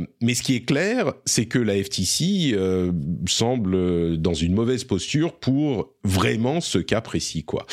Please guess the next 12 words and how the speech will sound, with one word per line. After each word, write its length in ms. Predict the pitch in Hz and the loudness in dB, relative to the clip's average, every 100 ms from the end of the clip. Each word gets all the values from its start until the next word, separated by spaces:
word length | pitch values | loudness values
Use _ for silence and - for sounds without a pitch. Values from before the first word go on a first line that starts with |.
| - 131 | -4 -2
Donc, 180 | 123 - - - - - _ _ 151 | -2 -6 -16 -18 -20 -20 _ _ 0
mon 280 | 156 190 | 2 2
analyse 760 | 214 226 208 214 240 160 98 92 110 | 0 0 0 0 0 0 0 0 0
reste 480 | 135 147 - - 78 - | 0 0 -2 0 0 0
<laughs> 160 | 160 - | 0 0
valide, 460 | 135 117 127 220 180 | 0 2 2 0 0
j'avais 220 | 104 98 | 2 2
juste 460 | 110 151 - 104 | 0 -2 0 0
sous-estimé 720 | 95 - 104 104 - 98 113 | 0 0 0 0 -2 0 0
l'intention 580 | 139 98 92 90 - 120 | 0 -2 -2 -2 0 0
de 120 | 104 | 2
la, 300 | 92 82 73 | 0 0 -2